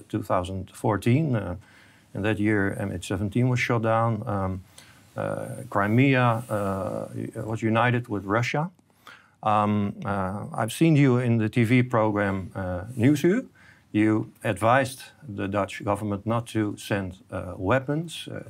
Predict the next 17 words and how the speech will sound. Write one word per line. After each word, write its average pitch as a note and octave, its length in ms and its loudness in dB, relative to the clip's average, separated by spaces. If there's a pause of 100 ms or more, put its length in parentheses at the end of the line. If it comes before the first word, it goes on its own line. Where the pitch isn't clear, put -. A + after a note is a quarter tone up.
to G#2 120 -6
Ukraine. G2+ 640 -2 (720)
Um, G2 680 0
unfortunately, G#2+ 920 0
this G2+ 300 -4
didn't F#2+ 300 0
stop B2 360 2 (200)
the, G2+ 260 -6 (140)
the G2 420 -6 (140)
Dutch G2+ 400 -4
government G#2 360 -2
from F#2+ 280 -8
sending C3 340 2
weapons A2 440 -4
to, G#2 320 -4
um, G#2 180 -8 (720)
Ukraine, G#2+ 580 0